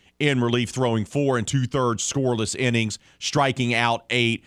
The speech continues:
and allowing just one hit. Once again, I said it earlier on today's show, he's recorded eighteen punch-outs on strikes in nine and two-third innings of work this postseason.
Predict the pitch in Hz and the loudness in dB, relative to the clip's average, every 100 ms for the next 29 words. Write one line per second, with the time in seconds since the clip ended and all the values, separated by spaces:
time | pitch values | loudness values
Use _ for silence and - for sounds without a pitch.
0 | _ 117 120 120 110 98 110 - 104 95 | _ -2 0 2 0 0 -2 -2 -4 -2
1 | 101 73 - _ _ _ _ _ _ _ | -2 -4 -8 _ _ _ _ _ _ _
2 | 113 123 113 120 92 101 - 127 117 - | -4 -2 -2 0 -2 -2 -2 -2 -4 -2
3 | 127 127 120 113 110 110 113 107 110 98 | -2 0 0 0 -2 -4 -4 -2 -2 -2
4 | 123 107 98 - _ _ - 135 139 131 | 0 0 -2 -8 _ _ -2 2 2 2
5 | 104 113 113 143 131 123 113 - 135 - | 0 -4 -4 -2 2 2 0 -2 -4 -2
6 | 127 101 123 107 120 110 104 - - _ | -2 0 -2 0 0 0 -2 -6 -12 _
7 | 110 110 - 123 110 - - 98 110 110 | -4 -4 -2 0 0 -2 -4 0 0 0
8 | 98 87 101 110 98 80 95 92 85 85 | -2 -4 -4 -2 -4 -4 -4 -6 -6 -4
9 | 92 - 87 85 - 85 - 76 60 | -4 -4 -8 -6 -6 -6 -6 -8 -10